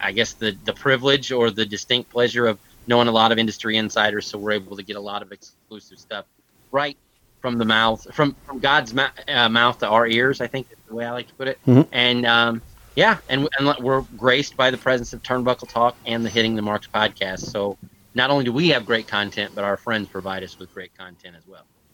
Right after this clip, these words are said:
Speaker 2: Absolutely. And if, uh, you guys are hearing Rick for the first time, Rick, tell us more about you, what you do over at the Hitting the Marks and, uh, everything else that you do over there.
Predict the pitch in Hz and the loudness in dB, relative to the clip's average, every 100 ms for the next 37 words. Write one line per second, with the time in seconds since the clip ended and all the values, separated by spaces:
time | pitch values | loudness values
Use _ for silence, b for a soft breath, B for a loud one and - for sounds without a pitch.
0 | - 117 - 117 110 - B B B - | 0 2 6 6 6 2 B B B -2
1 | 131 131 131 127 123 123 127 - 131 - | 0 2 2 2 2 0 -2 -2 -2 0
2 | 131 123 123 123 - 143 139 135 127 139 | 2 4 2 0 -4 -2 2 2 4 4
3 | 135 165 143 135 151 - 131 127 147 - | 4 2 0 2 2 4 4 4 4 2
4 | 120 127 131 131 127 123 131 139 - 123 | 2 2 2 4 4 4 4 2 0 2
5 | 135 135 135 156 165 127 131 120 135 139 | 4 4 4 4 4 4 4 4 4 6
6 | 131 135 - 120 117 113 117 120 117 113 | 6 4 2 2 4 2 2 2 2 0
7 | 123 117 110 101 | -2 0 -2 -4